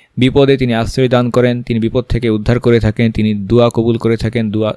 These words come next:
শ্রবণ করে থাকেন। এভাবে আল্লাহ সুবহানাহু ওয়া তাআলার যত মহান কাজ রয়েছে সবগুলোই এই তাওহীদ আর রুবুবিয়ার অন্তর্ভুক্ত বিষয়। শুরুতে এই নামের অর্থগুলো জানার পর এবারে আমরা বাকি আলোচনার দিকে অগ্রসর হচ্ছি। একজন ব্যক্তি যতক্ষণ পর্যন্ত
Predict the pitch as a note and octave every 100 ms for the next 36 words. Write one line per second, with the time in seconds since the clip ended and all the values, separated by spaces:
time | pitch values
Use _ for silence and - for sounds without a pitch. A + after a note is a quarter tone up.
0 | - - A2 A#2 G#2+ G#2 G2 F#2 F#2 E2+
1 | - _ _ _ - B2+ C#3+ A#2+ A2+ A#2+
2 | A#2+ A#2 A#2 A2+ G#2+ A2 A2 G#2+ A2 A#2+
3 | G#2+ - - A#2 B2 A#2+ A#2+ A2+ A2+ -
4 | C#3 - - B2 A#2 C3 A#2+ C#3+ - _
5 | _ _ _ - G#2+ A#2 A#2+ C3 A#2 A2
6 | A#2 A2+ A2+ A2 G#2+ G2+ G2 F#2 - G2+
7 | F#2+ F2+ - _ _ _ _ _ _ _
8 | _ _ _ _ - C#3 C#3+ C#3 C#3 B2+
9 | B2 B2+ A#2+ - B2 B2 A#2+ A#2 A#2 A#2+
10 | A#2 B2+ _ - A#2 A#2 A2+ A2+ A2 A2
11 | A#2 A2 G#2 A2 G#2 G#2 A2 - G2+ G#2
12 | G#2 G2 - - E2+ _ _ _ _ _
13 | _ - A#2 C#3 C3+ C3 C#3+ C#3 B2 C#3
14 | - C#3+ C3 A#2+ A#2 B2